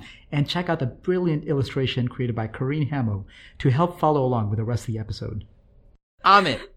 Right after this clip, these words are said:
Speaker 2: I totally agree. One, four, forty, and sixty-four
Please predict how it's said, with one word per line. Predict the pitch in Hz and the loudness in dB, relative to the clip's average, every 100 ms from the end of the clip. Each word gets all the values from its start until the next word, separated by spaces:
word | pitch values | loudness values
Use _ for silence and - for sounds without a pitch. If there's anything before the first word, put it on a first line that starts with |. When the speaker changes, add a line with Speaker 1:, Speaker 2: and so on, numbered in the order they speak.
| - 147 | -6 -2
Speaker 2:
I | 160 | -2
totally | - - 180 202 190 170 151 | -4 0 6 8 8 6 2
agree. | 139 139 117 - - - - | 2 2 2 -2 -12 -20 -6
One, | 131 135 160 175 - | 2 2 2 -4 -12
four, | 151 135 127 113 113 | -6 -2 0 0 -6
forty, | - 165 156 113 101 | -6 0 0 0 -4
and | 123 113 | -10 -10
sixty-four | 147 - 160 147 147 107 101 | -10 -12 -12 -6 -2 -2 -4